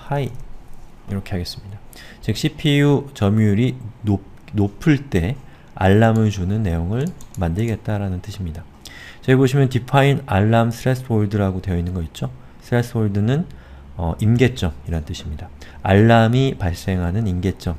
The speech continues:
알람이 언제 발생할 것이냐라는 건데요. 여기에다가, 여기에 적혀 있는 것은, 어, 이 알람이 씨피유 점유율이 어떤 상태에 도달하면 알람이 경보가 울릴 것인가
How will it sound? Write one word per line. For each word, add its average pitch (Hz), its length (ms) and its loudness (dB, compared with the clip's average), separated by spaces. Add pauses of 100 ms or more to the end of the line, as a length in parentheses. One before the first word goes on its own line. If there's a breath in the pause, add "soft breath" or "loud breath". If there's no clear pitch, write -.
알람이 95 440 0
언제 101 300 2
발생할 92 420 -2
것이냐라는 98 920 -4
건데요. 90 380 -2 (440 loud breath)
여기에다가, 120 880 6 (100)
여기에 117 280 4
적혀 107 280 0
있는 107 220 2
것은, 87 440 -2 (460 loud breath)
어, 87 260 0
이 101 100 6
알람이 113 640 6 (460)
씨피유 127 600 2
점유율이 104 460 2
어떤 123 400 0
상태에 117 360 2
도달하면 92 520 0
알람이 87 500 0 (1080 loud breath)
경보가 98 580 0 (100)
울릴 117 280 6
것인가 90 500 -4